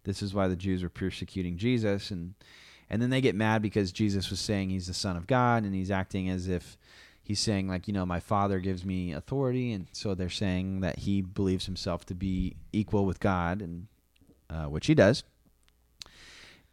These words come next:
And, uh, and Jesus says, "Truly, truly, I say to you, the Son can do nothing on his own accord, but only what he sees the Father doing.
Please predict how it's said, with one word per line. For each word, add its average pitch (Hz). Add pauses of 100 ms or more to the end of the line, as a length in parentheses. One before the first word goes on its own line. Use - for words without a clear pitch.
And, 107
uh, 95 (760)
and 127
Jesus 139
says, 113
"Truly, 165
truly, 151
I 110
say 151
to 139
you, 120
the 104
Son 165
can 127
do 110
nothing 117
on 101
his 95
own 139
accord, 104
but 92 (200)
only 147
what 127 (260)
he -
sees 120
the 107
Father 98
doing. 82